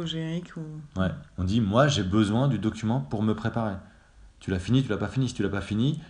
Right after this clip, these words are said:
Speaker 2: je dis, ok, est-ce que tu peux me briefer éventuellement sur ce que tu vas mettre dedans ? Parce que moi j'ai besoin, mon besoin c'est d'en prendre connaissance. Euh, et mon besoin il est légitime. Et c'est, c'est, c'est là où on,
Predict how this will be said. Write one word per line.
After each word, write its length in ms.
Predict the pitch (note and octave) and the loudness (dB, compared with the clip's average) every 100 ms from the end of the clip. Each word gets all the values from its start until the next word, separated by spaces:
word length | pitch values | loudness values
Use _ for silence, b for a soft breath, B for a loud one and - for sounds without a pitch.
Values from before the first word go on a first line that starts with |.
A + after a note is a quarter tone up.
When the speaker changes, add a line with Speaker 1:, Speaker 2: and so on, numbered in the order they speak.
| B | B
Speaker 2:
je 60 | F#2 | -2
dis, 60 | |
ok, 160 | F#2+ F2+ | 0 2
est-ce 180 | C3 - | 0 0
que 100 | E2+ | -6
tu 100 | - | -4
peux 100 | G#2 | -2
me 60 | G2 | 0
briefer 340 | F#2+ F#2+ C3 | 0 2 4
éventuellement 520 | C3+ G#2 G#2 G2 A#2 | 4 2 -2 0 0
sur 180 | C#3+ - | -2 -4
ce 40 | - | -6
que 80 | - | -6
tu 140 | - | -2
vas 60 | F#2 | -2
mettre 180 | G2 | 0
dedans ? 300 | A2 C#3 B2+ - - | 2 2 2 -6 -14
Parce 100 | - | -6
que 60 | G2+ | -2
moi 100 | G2 | -2
j'ai 100 | F#2 | -2
besoin, 220 | F2+ B2 | 0 0
mon 140 | G2 | 0
besoin 340 | F#2 F#2 F2+ C#3 | 0 0 0 0
c'est 140 | C#3+ | -2
d'en 140 | F#2+ F2 | -2 -4
prendre 280 | - G#2+ | -2 -4
connaissance. 640 | G#2 G#2+ A2 A2 A#2 - - - - b b b b b b F#2+ | -2 -2 -2 -4 -8 -10 -20 -20 -20 b b b b b b -6
Euh, 220 | F2+ F2+ | -4 -2
et 60 | F#2+ | 0
mon 120 | F#2 | 0
besoin 300 | F2+ F#2+ A#2+ | 2 2 4
il 80 | A2+ | 4
est 40 | G2 | 4
légitime. 600 | G2+ G#2 A2 B2+ G#2+ E2+ B B B | 4 2 0 0 0 -2 B B B
Et 60 | E2 | -4
c'est, 160 | G2+ - | -4 -4
c'est, 300 | - G2+ G2 | -6 -2 -2
c'est 160 | - G#2+ | -2 0
là 180 | G#2+ G#2 | 2 2
où 40 | |
on, 340 | F#2 F2 E2 | 0 -2 -4